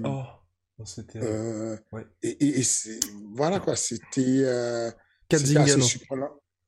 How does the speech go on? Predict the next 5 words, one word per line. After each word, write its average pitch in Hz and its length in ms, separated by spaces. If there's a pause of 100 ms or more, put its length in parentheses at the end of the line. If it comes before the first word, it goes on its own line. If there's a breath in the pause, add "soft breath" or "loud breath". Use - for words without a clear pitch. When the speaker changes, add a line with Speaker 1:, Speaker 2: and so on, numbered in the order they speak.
(200)
Speaker 2:
Kat 143 240
Zingano, 127 760
voilà. 123 420
Euh, 117 1400
euh, 107 40